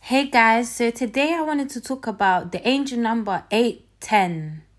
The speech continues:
eight hundred and ten. So sometimes in life it's,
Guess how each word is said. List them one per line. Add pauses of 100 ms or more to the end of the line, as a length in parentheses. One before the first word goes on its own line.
eight
hundred
and
ten. (480)
So (240)
sometimes
in
life
it's,